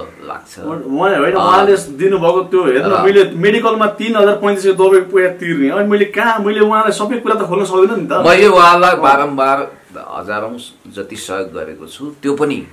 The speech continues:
Speaker 1: पर्याप्त, अ, होस् भन्ने मेरो चाहना हो, पर्याप्त हुन्छ।
Speaker 2: लुगा पनि
Speaker 1: उहाँलाई
Speaker 2: यस्तो अब नराम्रो लुगा लाउने, यस्तो
Speaker 1: होइन,
Speaker 2: च्यातिको
Speaker 1: त्यो
Speaker 2: लुगा लाउनु
Speaker 1: नगर्नु
Speaker 2: परेछ,
Speaker 1: होला
Speaker 2: मैले यस्तो
Speaker 1: तपाईँले।
Speaker 2: अब कसले बुझ्ने क्या मेरो?
Speaker 1: अब
Speaker 2: म यसरी
Speaker 1: तपाईँलाई
Speaker 2: म, म त्यही हो क्या, म
Speaker 1: तपाईँ, तपाईँ एउटा स्वाभिमानी आन्दोलनको योद्धा हुनुहुन्छ,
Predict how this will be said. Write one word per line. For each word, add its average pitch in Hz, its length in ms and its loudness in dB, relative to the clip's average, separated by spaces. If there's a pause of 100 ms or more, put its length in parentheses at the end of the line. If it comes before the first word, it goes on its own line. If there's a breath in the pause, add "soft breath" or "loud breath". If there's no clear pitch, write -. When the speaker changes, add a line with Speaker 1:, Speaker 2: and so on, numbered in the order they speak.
(120)
Speaker 1:
पर्याप्त, 117 640 -4 (420 soft breath)
अ, 62 300 -10 (320)
होस् 143 320 -2
भन्ने 98 180 -12
मेरो 101 240 -6
चाहना 80 420 -10
हो, 76 120 -10
पर्याप्त 87 520 -10
हुन्छ। - 360 -18
Speaker 2:
लुगा 196 260 2
पनि 208 200 0
Speaker 1:
उहाँलाई 170 300 6
Speaker 2:
यस्तो 208 160 4
अब 165 340 0 (120)
नराम्रो 202 420 4
लुगा 196 220 6
लाउने, 190 240 4
यस्तो 190 160 2
Speaker 1:
होइन, - 120 -4
Speaker 2:
च्यातिको 190 320 4
Speaker 1:
त्यो 185 100 6
Speaker 2:
लुगा 190 100 8
लाउनु 151 200 4
Speaker 1:
नगर्नु 185 120 -2
Speaker 2:
परेछ, 170 100 -2
Speaker 1:
होला 170 220 -2
Speaker 2:
मैले 175 120 -4
यस्तो 170 180 -6
Speaker 1:
तपाईँले। 170 260 -6
Speaker 2:
अब 160 80 -10
कसले 214 320 -2
बुझ्ने 180 280 0
क्या 170 120 0
मेरो? 143 160 2
Speaker 1:
अब - 280 -6 (180)
Speaker 2:
म - 160 -4
यसरी 208 140 4
Speaker 1:
तपाईँलाई 185 440 4
Speaker 2:
म, 190 60 -2
म 202 480 2 (360)
त्यही 190 160 8
हो 147 120 2
क्या, 175 120 -6
म 160 260 -4
Speaker 1:
तपाईँ, 151 1000 2 (120)
तपाईँ 147 280 -4
एउटा 143 280 -2
स्वाभिमानी 104 760 -8
आन्दोलनको 95 560 -10
योद्धा 90 340 -8
हुनुहुन्छ, 69 400 -12